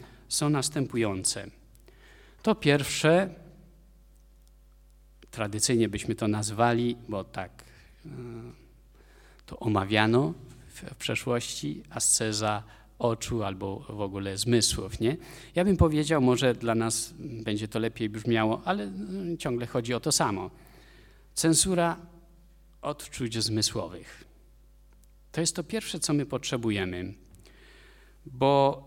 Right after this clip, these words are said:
my jesteśmy dzisiaj, mm, no, prawie że bombardowani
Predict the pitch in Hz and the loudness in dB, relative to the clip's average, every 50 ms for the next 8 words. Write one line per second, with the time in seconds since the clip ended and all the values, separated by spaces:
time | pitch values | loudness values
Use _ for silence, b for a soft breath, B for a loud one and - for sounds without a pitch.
0 | - - - - - - 131 131 139 147 151 175 180 156 - - 214 - - 185 | -20 -20 -20 -18 -6 -2 0 2 4 6 6 6 6 4 2 0 0 0 2 0
1 | 147 135 156 156 - - - 127 117 117 127 156 196 - - B B B B B | 2 2 0 -2 -2 0 0 2 2 2 2 -2 -4 -6 -12 B B B B B
2 | B B B - - - - - - - - - - - - 131 165 - - - | B B B -20 -20 -20 -20 -20 -20 -20 -20 -20 -20 -18 -18 -18 -20 -20 -20 -20
3 | - - - - 131 127 127 123 135 139 151 170 185 180 175 - 180 190 180 185 | -20 -18 -10 -6 -4 -2 -2 -2 -2 -2 0 0 0 0 0 -2 -4 -2 0 0
4 | 185 165 165 170 165 180 185 185 185 185 180 170 190 185 202 165 131 110 104 98 | 0 0 -2 0 4 4 4 4 4 0 0 0 0 2 4 4 4 4 2 0
5 | 175 | -4